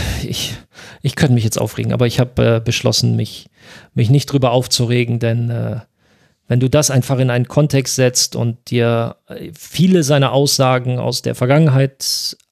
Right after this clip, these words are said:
anschaust und durchliest, dann, ähm,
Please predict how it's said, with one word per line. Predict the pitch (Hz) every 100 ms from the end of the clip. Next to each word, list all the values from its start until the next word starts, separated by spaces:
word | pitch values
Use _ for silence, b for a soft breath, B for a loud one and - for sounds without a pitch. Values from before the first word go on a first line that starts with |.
| -
anschaust | 135 135 - 127 123 - 139
und | 120 123 - - -
durchliest, | 135 123 123 120 - -
dann, | 120 117 117 B B B B B -
ähm, | 117 117 110